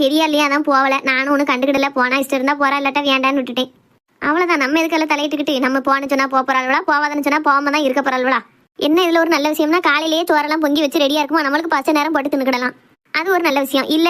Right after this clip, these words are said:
வீட்டுல கிடக்கான்னு வையேன், நினைச்ச நேரத்துக்கு உலைய வச்சு ரெண்டு மணிக்கு உலைய வச்சு மூணு மணிக்கு சோறு தருவா. இதுன்னா நான் காலையிலே பொங்கி வச்சுட்டு போயிருந்தா பத்தியா,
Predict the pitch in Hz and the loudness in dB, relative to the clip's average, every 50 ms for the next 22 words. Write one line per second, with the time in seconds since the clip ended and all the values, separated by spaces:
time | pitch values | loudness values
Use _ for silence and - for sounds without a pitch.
0 | 339 320 320 339 330 330 320 320 339 339 339 339 381 381 320 285 294 294 294 - | 0 -2 -2 -4 -2 -4 -2 -2 -2 -2 0 0 0 0 0 -2 -4 -4 -2 -2
1 | 302 285 294 294 359 330 311 285 285 294 285 277 370 330 302 311 339 339 311 311 | 0 0 0 0 0 0 0 0 0 0 0 0 0 2 2 2 2 2 2 2
2 | 330 339 294 285 294 285 381 330 302 311 302 294 277 311 320 294 247 247 247 220 | 2 0 0 0 0 2 4 4 4 4 2 2 0 0 0 0 0 0 0 0
3 | 226 214 - - _ _ _ _ _ _ _ - 320 330 330 359 359 370 370 359 | 0 0 -2 -4 _ _ _ _ _ _ _ -4 0 2 2 4 4 2 2 0
4 | 349 349 339 320 320 330 339 359 339 339 320 320 330 302 320 320 311 320 311 330 | -2 -2 0 -2 0 0 0 0 0 2 2 2 0 0 0 -2 0 0 0 0
5 | 330 311 320 294 381 | 0 -2 -2 -2 -2